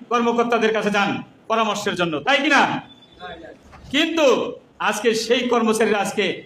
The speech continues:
খুব অসহায় অবস্থায় জীবনযাপন করছে। আজকে আট হাজার দুইশো পঞ্চাশ টাকা খুবই নগণ্য একটা টাকা। সেই পনেরো সালে যে পে স্কেল দেয়া ছিল, এটা একটা ছিল শুভঙ্করের ফাঁকি, এটার মধ্যে অনেক ফাঁকি ছিল।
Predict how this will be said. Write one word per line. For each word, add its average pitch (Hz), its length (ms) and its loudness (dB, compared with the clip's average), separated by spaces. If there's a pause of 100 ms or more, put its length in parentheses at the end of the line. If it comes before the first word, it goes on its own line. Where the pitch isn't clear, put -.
(120)
খুব 208 120 -2
অসহায় 220 480 0
অবস্থায় 190 340 -2
জীবনযাপন 170 440 -2
করছে। 151 380 -4 (260)
আজকে 165 200 -2
আট 208 100 0
হাজার 233 240 2
দুইশো 226 180 0
পঞ্চাশ 240 340 2
টাকা 247 340 2 (260)
খুবই 302 240 2
নগণ্য 349 420 4
একটা 330 220 4
টাকা। 277 320 4 (420)
সেই 294 360 -2
পনেরো 311 260 4
সালে 311 240 2
যে 285 380 2 (120)
পে 302 200 4
স্কেল - 220 2
দেয়া 311 220 4
ছিল, 311 160 2 (320)
এটা 254 240 4
একটা 247 160 2
ছিল 247 180 2
শুভঙ্করের 294 800 2
ফাঁকি, 226 420 0 (500)
এটার 247 340 2
মধ্যে 240 340 0
অনেক 311 400 2
ফাঁকি 269 220 -2
ছিল। 262 140 2